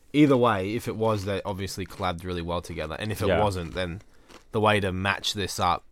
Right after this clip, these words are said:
Speaker 1: was so good.
Speaker 2: Yeah.
Speaker 1: And Bath Salts is, like, the New York
Speaker 2: Mm.
Speaker 1: iconic, like, the three of the biggest, like,
Speaker 2: Yeah.
Speaker 1: um, people from New York ever in rap right there. And it, it's ridiculous. Have you seen the Jay-Z interview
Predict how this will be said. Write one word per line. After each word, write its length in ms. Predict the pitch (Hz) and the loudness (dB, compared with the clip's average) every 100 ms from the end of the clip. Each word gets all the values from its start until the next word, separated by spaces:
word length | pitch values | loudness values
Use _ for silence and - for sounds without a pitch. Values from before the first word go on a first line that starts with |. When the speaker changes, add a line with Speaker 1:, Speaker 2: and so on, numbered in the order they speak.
| _ | _
Speaker 1:
was 140 | 90 92 | -12 -8
so 140 | - | -6
good. 80 | 95 | -2
Speaker 2:
Yeah. 160 | 90 80 | 0 0
Speaker 1:
And 160 | 101 92 - - _ | -4 -8 -16 -20 _
Bath 240 | 127 123 127 | 2 4 4
Salts 420 | - 104 95 - | 0 -2 -4 -10
is, 200 | 95 92 | -10 -8
like, 180 | 95 78 - - _ _ - | -8 -8 -14 -20 _ _ -18
the 140 | 101 98 | -12 -8
New 200 | 92 90 | -4 -2
York 500 | 87 85 80 - - - - - | -2 -2 -4 -8 -18 -20 -20 -10
Speaker 2:
Mm. 260 | 104 92 71 - | -4 -2 -4 -4
Speaker 1:
iconic, 460 | 90 - 104 87 - | -4 -4 -8 -8 -8
like, 260 | 73 - - | -12 -12 -18
the 80 | 101 | -10
three 240 | 110 98 | -4 -4
of 60 | 90 | -4
the 60 | |
biggest, 440 | 85 90 85 - - - - - | -4 -4 -6 -8 -14 -20 -20 -8
like, 140 | 95 90 | 0 0
Speaker 2:
Yeah. 180 | 78 - | 0 -4
Speaker 1:
um, 420 | - 92 85 85 - - - | -6 -4 -6 -8 -12 -20 -14
people 180 | 107 90 | -10 -10
from 400 | - 90 85 - | -12 -12 -12 -14
New 100 | 92 | -12
York 260 | 92 87 80 - | -8 -8 -8 -8
ever 280 | 90 85 | -6 -4
in 240 | 80 90 85 | -6 -6 -4
rap 340 | 90 78 - - - - - - - - _ - | -2 -2 -6 -20 -20 -20 -20 -20 -20 -20 _ -8
right 200 | 87 69 | -6 -6
there. 180 | 92 | -8
And 140 | 80 87 | -8 -10
it, 140 | 78 - - - | -10 -16 -20 -16
it's 140 | 92 | -14
ridiculous. 280 | 98 92 98 | -10 -10 -6
Have 60 | 110 | -4
you 60 | |
seen 220 | 107 135 135 | 0 2 2
the 80 | |
Jay-Z 580 | 107 107 101 92 98 95 | 2 2 2 0 0 0
interview 480 | - 92 107 101 151 | -2 -4 -6 -2 -4